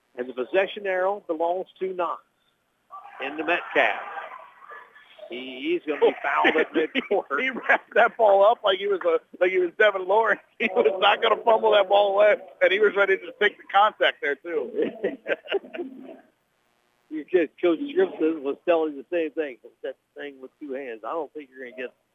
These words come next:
Speaker 1: get that thing away once it gets in the paws of George Metcalf. That's for sure. Second foul and this free throw by Metcalf. So still, still a two-possession game right now. It's six points.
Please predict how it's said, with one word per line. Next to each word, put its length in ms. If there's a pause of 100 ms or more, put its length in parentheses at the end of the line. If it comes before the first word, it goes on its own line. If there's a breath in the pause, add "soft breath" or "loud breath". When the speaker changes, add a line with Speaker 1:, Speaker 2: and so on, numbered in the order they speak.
(380)
Speaker 1:
get 100
that 160
thing 160
away 240 (160)
once 220
it 80
gets 200
in 100
the 60
paws 340
of 180
George 260
Metcalf. 500 (120)
That's 100 (140)
for 180
sure. 240 (1000)
Second 260 (180)
foul 460
and 420
this 80 (160)
free 120 (100)
throw 220
by 300
Metcalf. 680
So 120 (140)
still, 400 (1300)
still 300
a 100 (100)
two-possession 800
game 240
right 240
now. 240
It's 160
six 180
points. 380